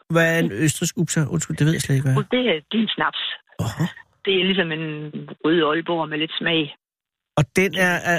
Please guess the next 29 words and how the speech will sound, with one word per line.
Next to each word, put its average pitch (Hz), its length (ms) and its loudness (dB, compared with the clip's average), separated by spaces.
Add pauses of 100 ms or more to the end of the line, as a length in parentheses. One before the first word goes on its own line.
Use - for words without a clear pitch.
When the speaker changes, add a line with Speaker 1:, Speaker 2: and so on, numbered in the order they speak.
Speaker 1:
og 160 120 -2
den 196 140 2
er 196 140 2
populær 185 440 2
blandt 165 260 0 (300)
hvilken 165 300 0
type 165 320 0 (400)
kunder 160 220 2 (100)
er - 20 0
det? 180 180 -4 (800)
Speaker 2:
Jamen, 165 260 -4 (300)
jamen 175 220 -2 (140)
alle, 208 140 2 (200)
vi 190 120 0
har 190 180 0
lavet 196 180 0
lidt 190 180 -4
sjov 226 120 0 (120)
med 196 140 2
det, 190 100 -2
når, 180 140 0 (140)
hvis 185 200 -10
vi 196 120 2
har 208 120 -2
noget 180 220 -2 (120)
udsalg, 208 400 0
og 180 40 -6 (100)
folk 208 160 0
står 190 160 -4